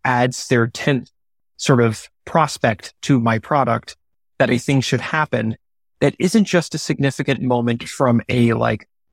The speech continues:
lifecycle marketing perspective. Analytically, that should be a significant moment as well. And I should want to track how often I'm driving people towards that. And all of this should be originating from the same data calculated the same way. Now, the question then becomes, well, why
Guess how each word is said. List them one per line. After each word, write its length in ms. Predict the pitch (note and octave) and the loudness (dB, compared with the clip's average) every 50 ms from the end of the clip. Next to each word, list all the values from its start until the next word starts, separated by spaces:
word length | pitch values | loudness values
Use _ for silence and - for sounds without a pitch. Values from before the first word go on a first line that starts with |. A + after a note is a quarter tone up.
| _ - - | _ -4 0
lifecycle 500 | C#3 C3+ B2+ - - C3+ A#2 B2 A2+ A2+ | 0 0 0 0 0 0 0 0 0 0
marketing 380 | C#3 E3 F3 - D#3 C#3 A#2+ | 0 0 0 0 0 0 0
perspective. 720 | A2 A#2+ G#2+ - - B2 A2+ - - A#2 A2 A2 G#2 - - _ _ _ _ _ - | 0 -2 -4 -2 -2 -2 -2 -2 -2 -4 -2 -2 -4 -6 -10 _ _ _ _ _ -2
Analytically, 540 | D#3+ D3+ C#3 C3 D#3 F#3+ G#3+ - - D#3 C3 | 0 2 2 4 2 2 2 2 0 0 2
that 160 | B2 B2 A2+ | 2 0 0
should 120 | - D3 | -2 -2
be 80 | C3+ B2+ | 0 0
a 60 | A#2 | 0
significant 480 | - - B2+ B2 B2 A#2 - - B2+ B2+ | 0 0 -2 0 0 -2 0 -2 -2 0
moment 260 | B2+ B2 A#2+ A#2 A2+ | 2 2 2 2 0
as 120 | A2 - | -2 0
well. 140 | D3+ D#3 D#3+ | 0 2 2
And 80 | C#3+ C3 | 2 0
I 40 | A#2+ | -2
should 160 | - C#3 C3 | -2 0 0
want 180 | A#2+ A#2+ A#2 - | 2 2 2 0
to 60 | C3 | -2
track 300 | - - - B2+ A#2 - | -2 0 0 0 0 0
how 140 | - C3 A#2+ | 0 2 2
often 200 | A#2 A2 - B2 | 2 0 0 -2
I'm 80 | A#2 | -4
driving 300 | A2 - A#2 A2+ A#2 A2+ | 0 0 -2 -2 -4 -10
people 300 | - - B2 - - A#2+ - | -14 -14 -10 -6 -6 -8 -4
towards 320 | - - D#3 C#3+ B2 - | 0 0 0 0 0 -2
that. 220 | - G#2 - - - _ _ _ _ _ - | -4 -6 -6 -6 -14 _ _ _ _ _ 0
And 100 | - C3 | 0 2
all 180 | - C#3+ F3 F#3 | 4 4 2 2
of 100 | E3 D3+ | 2 0
this 100 | D3 C3+ | 0 0
should 240 | - - E3+ D#3 | 0 0 0 2
be 160 | C#3+ D3 C3 B2+ | 4 4 4 4
originating 520 | C3 B2+ A#2 - B2+ A#2+ A#2+ A2+ A#2+ A#2 | 2 0 0 0 0 0 2 0 0 -4
from 220 | - - C3 B2+ | -4 -4 -2 0
the 100 | A#2+ A#2+ | 0 0
same 280 | - - C3+ B2+ A#2+ A#2 | 0 2 4 6 6 6
data 240 | A#2+ A2+ A2+ A#2 A2+ | 4 2 0 -2 -2
calculated 560 | - - B2 A2+ - - A2+ A2 G#2+ G#2+ G#2 | -2 -4 -4 -4 -4 -6 -6 -6 -6 -6 -6
the 80 | - - | -6 -4
same 240 | - B2+ A2+ A2+ | -2 -2 -2 -2
way. 240 | A2+ A#2 B2 - - - - _ _ _ _ _ _ _ _ _ _ _ _ _ | 0 0 0 -2 -2 -4 -12 _ _ _ _ _ _ _ _ _ _ _ _ _
Now, 340 | - C#3+ B2+ B2 A#2+ A2+ G#2+ - _ _ _ _ | 0 2 2 2 2 0 -2 -4 _ _ _ _
the 80 | - C#3 | -6 -2
question 320 | - F#3+ G3 - - E3+ | 0 0 0 0 0 0
then 100 | D3+ C3+ | 2 2
becomes, 420 | A#2+ B2 A#2 - - G3 F3+ D#3 C#3 | 2 0 -2 0 0 0 0 0 0
well, 360 | C3 C3 B2 A#2+ A#2+ A#2 - _ _ _ _ - | 0 2 2 2 2 0 -4 _ _ _ _ -14
why 640 | F3+ C3 B2+ B2+ C3 B2+ B2 B2 B2 B2+ B2 B2 - | -8 -2 2 2 2 4 4 2 2 2 0 -2 -2